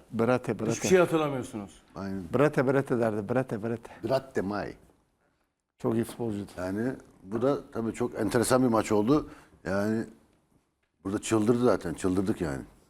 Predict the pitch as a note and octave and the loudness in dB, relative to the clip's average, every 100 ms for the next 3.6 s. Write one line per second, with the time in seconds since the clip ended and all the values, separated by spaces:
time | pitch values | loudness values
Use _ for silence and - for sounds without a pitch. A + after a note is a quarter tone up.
0 | _ D#3+ D#3+ D2+ - C#2 - - _ _ | _ -8 -4 -4 -6 -10 -14 -20 _ _
1 | _ E2+ D2 - F#2+ - _ _ _ _ | _ -4 -4 -4 -12 -12 _ _ _ _
2 | _ _ - C3+ B2+ D#3+ F3+ C#3 C#3 D3 | _ _ -6 -4 0 0 0 0 0 2
3 | C#3+ B2+ G#2+ A2 C#3+ | 2 0 -2 -2 -4